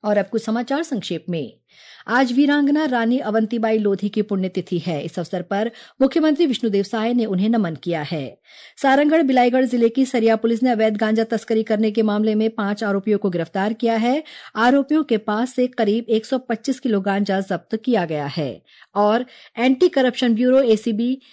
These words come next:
बिलासपुर की टीम ने जांजगीर चांपा जिले के विद्युत विभाग के सहायक अभियंता राजेंद्र शुक्ला, उप अभियंता विजय नोरगे और सहायक ग्रेड एक देवेंद्र राठौर को पैंतीस हजार रुपए रिश्वत लेते हुए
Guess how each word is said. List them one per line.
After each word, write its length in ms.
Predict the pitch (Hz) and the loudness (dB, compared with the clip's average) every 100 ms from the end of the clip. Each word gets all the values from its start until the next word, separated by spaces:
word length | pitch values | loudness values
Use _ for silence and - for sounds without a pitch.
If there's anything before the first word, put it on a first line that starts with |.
| _ | _
बिलासपुर 440 | 214 226 226 - 330 | 0 2 2 2 2
की 120 | 269 | 2
टीम 200 | - 247 | 2 2
ने 160 | 262 277 | 4 4
जांजगीर 380 | 233 220 240 | 2 0 0
चांपा 280 | 226 226 220 | -2 -2 -2
जिले 240 | 202 233 240 | 0 0 2
के 140 | 262 | 2
विद्युत 360 | 214 196 220 220 | 0 -2 -2 -2
विभाग 320 | 185 196 226 | -2 -4 -6
के 120 | 262 269 | -2 -2
सहायक 380 | 226 202 214 | -2 -4 -2
अभियंता 560 | 190 180 226 220 226 269 - - - | -4 -4 -4 -2 -2 -4 -8 -12 -2
राजेंद्र 500 | 226 233 226 285 208 | 0 2 2 2 2
शुक्ला, 480 | - 226 220 214 277 - - | -2 -2 0 0 -4 -12 -2
उप 140 | 269 269 220 | 0 0 -2
अभियंता 540 | 202 233 226 240 262 | 0 0 -2 -2 -2
विजय 360 | 269 202 202 190 | 0 0 2 2
नोरगे 500 | 202 233 214 277 330 - - | 2 2 2 0 -2 -12 -4
और 160 | 226 262 | 0 0
सहायक 540 | - 247 240 294 247 | -2 -2 0 0 0
ग्रेड 280 | 202 220 226 220 | 2 2 2 4
एक 260 | 226 233 | 4 4
देवेंद्र 540 | 196 214 214 226 214 190 | 2 2 4 4 2 0
राठौर 420 | 180 180 220 247 | -2 -4 -4 -2
को 180 | 247 254 | 0 0
पैंतीस 440 | 233 226 311 - | 0 -4 -2 -4
हजार 220 | 208 202 | -2 -2
रुपए 220 | 196 202 | -2 0
रिश्वत 440 | 202 190 185 - 185 | -2 -2 -4 -6 -4
लेते 240 | 180 175 180 | -4 -4 -4
हुए 340 | 170 214 220 | 0 0 0